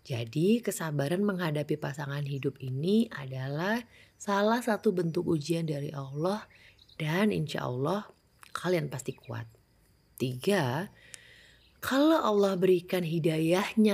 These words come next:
lebih dulu pada salah satunya, maka lihatlah pernikahan ini sebagai kesempatan untuk berdakwah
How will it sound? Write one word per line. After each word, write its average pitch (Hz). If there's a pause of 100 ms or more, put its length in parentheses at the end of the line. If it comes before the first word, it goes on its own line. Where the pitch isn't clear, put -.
lebih 151
dulu 160
pada 139
salah 131
satunya, 123 (1300)
maka 170
lihatlah 180
pernikahan 156
ini 151
sebagai 165
kesempatan 147
untuk 165
berdakwah 143